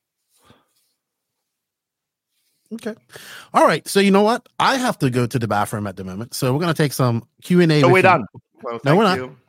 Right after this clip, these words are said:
Speaker 1: You're gonna do some
Speaker 2: Christmas.
Speaker 1: Q and A, and I will be right back.
Speaker 2: Do I, can I hold up the show?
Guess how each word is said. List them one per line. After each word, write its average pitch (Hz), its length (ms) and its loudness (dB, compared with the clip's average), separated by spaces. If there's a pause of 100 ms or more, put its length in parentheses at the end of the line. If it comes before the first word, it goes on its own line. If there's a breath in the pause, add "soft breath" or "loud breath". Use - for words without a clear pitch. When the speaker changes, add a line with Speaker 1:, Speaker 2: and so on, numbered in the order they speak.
(280)
Speaker 1:
You're 135 120 0
gonna 165 160 2
do 175 100 2
some 196 140 0
Speaker 2:
Christmas. 214 80 -6
Speaker 1:
Q 220 140 2
and 190 100 2
A, 170 260 -2 (100)
and 123 140 0
I 131 80 2
will 143 120 2
be 139 120 2
right 120 200 0
back. 95 220 -8 (1700)
Speaker 2:
Do 98 100 -2
I, 101 80 2
can 101 240 -4
I 101 120 -2
hold 101 220 0
up 98 140 -2
the 92 80 -10
show? 110 440 -6